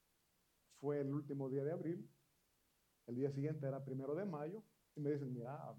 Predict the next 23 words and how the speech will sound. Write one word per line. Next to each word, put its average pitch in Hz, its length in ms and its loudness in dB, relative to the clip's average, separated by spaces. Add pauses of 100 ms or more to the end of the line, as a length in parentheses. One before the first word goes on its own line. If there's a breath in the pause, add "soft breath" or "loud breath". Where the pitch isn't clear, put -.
(160)
no 135 100 -4
vas 135 120 -6
a 135 40 -12
salir 131 180 -6
mañana 156 320 -10
porque 131 260 -10
es 139 60 -8
primero 139 260 -2
de 135 60 -2
mayo, 139 260 -4
nadie 127 200 -4
trabaja". - 340 -12 (3000)
¿Por 185 140 0
qué 214 120 6
estoy 220 240 4
narrando 151 400 2
esto? 196 340 -6 (880)
Porque 135 380 2
el 120 160 0
día 151 320 2
dos - 640 0 (400)
de 120 180 -2
mayo 156 460 -2